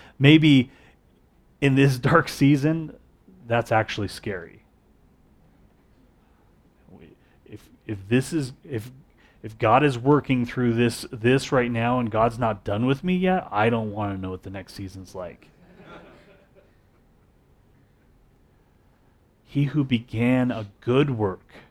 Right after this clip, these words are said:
in you is faithful. I, I keep quoting the, the King James Version. It's faithful to complete it.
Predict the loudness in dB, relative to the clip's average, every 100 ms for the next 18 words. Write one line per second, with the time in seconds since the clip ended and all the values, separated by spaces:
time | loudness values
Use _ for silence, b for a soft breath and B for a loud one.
0 | _ _ _ _ _ _ -12 -12 -10 -14
1 | -16 _ _ _ -16 -16 -16 -20 _ _
2 | b b b b _ -2 2 2 -2 -10
3 | -2 2 2 0 -8 -4 -6 -2 0 2
4 | 2 0 0 -2 _ _ _ -20 -10 -10
5 | -4 -4 -2 -2 -2 -4 -10 -12 -16 -12
6 | -10 -10 -2 0 0 -4 -10 -10 -12 -10
7 | -8 -10 -14